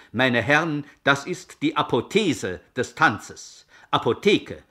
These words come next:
verbesserte ihn das Orchester. Unberechtigt ist jene Haltung, weil sie die Musik auf ihre sensuelle Fassade vereidigt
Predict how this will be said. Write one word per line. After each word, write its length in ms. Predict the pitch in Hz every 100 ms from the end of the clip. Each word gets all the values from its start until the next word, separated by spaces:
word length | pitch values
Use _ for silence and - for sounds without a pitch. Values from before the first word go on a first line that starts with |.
| _
verbesserte 540 | - 104 110 - 95
ihn 180 | 104 107
das 200 | 95 90
Orchester. 540 | 98 - - - - - _ _ _ _ _ -
Unberechtigt 960 | 262 254 127 92 87 - _ 165 - -
ist 240 | 165 -
jene 260 | 151 170 156
Haltung, 560 | 175 196 - 220 226 - - -
weil 200 | 143 165
sie 120 | 180
die 100 | 165
Musik 560 | 160 156 - 233 - -
auf 220 | 156 -
ihre 200 | 160 151
sensuelle 800 | 156 156 151 143 147 165 214 208
Fassade 720 | 180 160 - 135 156 170 160
vereidigt 920 | - 110 - 143 147 208 208 _